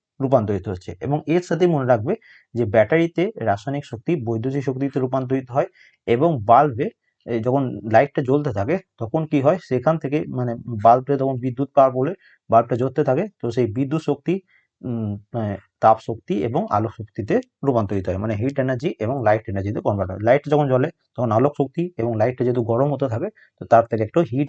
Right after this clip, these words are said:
এনার্জিও তৈরি হয়ে থাকে। তো এটাও এক্সট্রা ডিটেলস মনে রাখবে, পরীক্ষায় আসতে পারে।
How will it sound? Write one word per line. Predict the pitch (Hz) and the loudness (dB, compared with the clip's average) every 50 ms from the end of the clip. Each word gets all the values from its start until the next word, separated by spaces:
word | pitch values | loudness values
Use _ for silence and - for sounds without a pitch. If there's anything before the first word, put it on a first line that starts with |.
| 139 | 2
এনার্জিও | 127 117 110 104 101 135 185 190 - | 2 2 2 0 0 -2 -2 0 0
তৈরি | 113 98 95 95 | 0 0 0 -2
হয়ে | 92 95 - | -4 -6 -10
থাকে। | - - - - _ _ _ _ | -14 -18 -18 -20 _ _ _ _
তো | - - - | -10 -6 -4
এটাও | 113 117 139 139 143 | 2 4 4 4 4
এক্সট্রা | 131 - - 147 139 | 2 -2 -2 -2 -2
ডিটেলস | 123 117 - 131 127 - - 135 | -2 -4 -8 -10 -8 -6 -4 -4
মনে | 123 120 131 127 | -2 2 2 4
রাখবে, | 131 127 139 139 - | 4 4 2 0 -2
পরীক্ষায় | - 110 110 - 107 98 101 | -4 -6 -4 0 0 0 0
আসতে | - - - 120 117 | -2 -4 -6 -2 0
পারে। | 127 135 | 0 -2